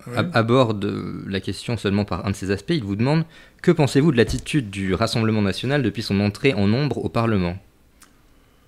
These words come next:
Speaker 1: Écoutez, je suis, je suis mitigé. Je pense qu'elle est habile politiquement. Euh,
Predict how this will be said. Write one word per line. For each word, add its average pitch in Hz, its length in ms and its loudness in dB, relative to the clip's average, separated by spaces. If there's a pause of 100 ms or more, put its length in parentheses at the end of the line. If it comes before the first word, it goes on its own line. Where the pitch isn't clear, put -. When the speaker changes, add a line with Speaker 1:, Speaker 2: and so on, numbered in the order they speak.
(840)
Speaker 1:
Écoutez, 165 400 0
je 123 140 -2
suis, 120 520 -6
je 117 100 -8
suis 131 200 -8
mitigé. 131 340 -4
Je 127 120 -4
pense 185 420 -4
qu'elle 135 140 -4
est 123 120 -6
habile 147 320 2
politiquement. 139 840 2 (680)
Euh, 123 1160 -12